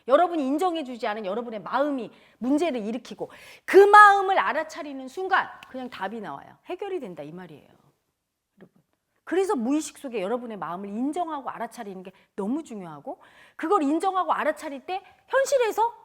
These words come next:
답이 나오는 걸 보면서 "아, 문제와 답은 하나구나.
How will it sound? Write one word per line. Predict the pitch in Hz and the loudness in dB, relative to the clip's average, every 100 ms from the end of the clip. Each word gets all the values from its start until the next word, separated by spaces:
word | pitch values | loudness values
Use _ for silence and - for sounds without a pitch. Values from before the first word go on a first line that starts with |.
| _ | _
답이 | - 202 233 | -6 -2 0
나오는 | 339 330 254 208 | 0 -2 -4 -8
걸 | 185 | -12
보면서 | 190 180 175 214 175 | -12 -14 -12 -12 -10
"아, | 196 240 262 | -6 -6 -6
문제와 | 196 254 277 403 453 | -6 -8 -4 -2 -2
답은 | 415 339 311 | -2 -4 -6
하나구나. | 381 466 415 427 415 | -8 -10 -10 -8 -10